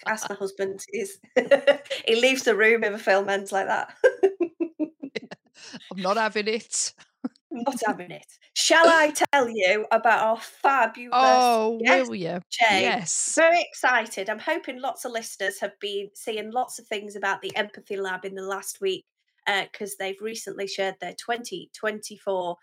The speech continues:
Speaker 1: uh, collection of, uh, books. Uh, and we're gonna speak to Miranda McKinney, uh, today.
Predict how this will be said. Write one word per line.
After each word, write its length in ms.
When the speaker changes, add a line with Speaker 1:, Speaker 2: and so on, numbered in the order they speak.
Speaker 1:
uh, 260
collection 800
of, 120
uh, 180
books. 440
Uh, 280
and 160
we're 140
gonna 180
speak 400
to 440
Miranda 720
McKinney, 560
uh, 260
today. 320